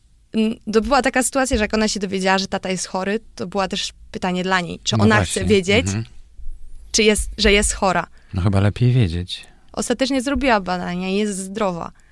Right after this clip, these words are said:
Speaker 1: więc to też jest
Speaker 2: A, czyli
Speaker 1: niesamowite.
Speaker 2: można to
Speaker 1: I ona jest
Speaker 2: zdiagnozować
Speaker 1: zdrowa
Speaker 2: wcześniej.
Speaker 1: i siostra
Speaker 2: Mhm.
Speaker 1: jest zdrowa. Tak, tak, jak najbardziej to można. Tylko to jest pytanie, czy się chce. Bo jeżeli w wieku osiemnastu lat człowiek się dowiaduje,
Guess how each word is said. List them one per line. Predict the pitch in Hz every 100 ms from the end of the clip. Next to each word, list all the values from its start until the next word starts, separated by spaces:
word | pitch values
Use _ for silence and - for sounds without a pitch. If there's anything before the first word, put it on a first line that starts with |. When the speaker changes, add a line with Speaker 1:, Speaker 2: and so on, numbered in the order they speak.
| - 202
Speaker 1:
więc | 190
to | 202
też | 233 220
jest |
Speaker 2:
A, | 85
czyli | 92
Speaker 1:
niesamowite. | 151 220 123 95
Speaker 2:
można |
to | - - -
Speaker 1:
I |
ona | 240 247
jest | 233 220
Speaker 2:
zdiagnozować | - -
Speaker 1:
zdrowa | 214 247 277
Speaker 2:
wcześniej. | 269 262
Speaker 1:
i |
siostra | - 247 -
Speaker 2:
Mhm. | 180 185
Speaker 1:
jest |
zdrowa. | 175 - -
Tak, | 311
tak, | - 349
jak | 240 262
najbardziej | 269 294 226
to | 208
można. | 220 196 175
Tylko | 180 254
to | 220
jest | -
pytanie, | - 214 202 233
czy | 233
się | -
chce. | - - 190 - - - - - - _ _ - -
Bo | 208 226
jeżeli | 233 240 233 214
w |
wieku | 214 233 233
osiemnastu | 208 220 214 214 - 196
lat | 180 170 - - - _ _ _ - -
człowiek | 214 208 208
się | 202
dowiaduje, | 202 208 185 175